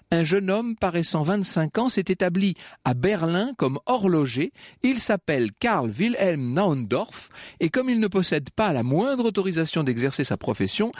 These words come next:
il a été inquiété, mais grâce à la protection du conseiller Lecoq,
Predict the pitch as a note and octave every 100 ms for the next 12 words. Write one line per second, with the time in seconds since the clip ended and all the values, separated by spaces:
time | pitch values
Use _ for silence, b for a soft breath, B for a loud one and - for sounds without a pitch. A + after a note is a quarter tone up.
0 | B B A3 G#3+ F3+ D3 D3+ A#2+ A2 -
1 | G#3 C#4 B B B2+ B2+ B2+ C4+ C#4 A#3
2 | G3 - F3 D#3+ - F#3+ G3+ C#3+ D#3 D3+
3 | C#3 B2+ A2+ C3 E3+ F3+ A#2 B2 - D#3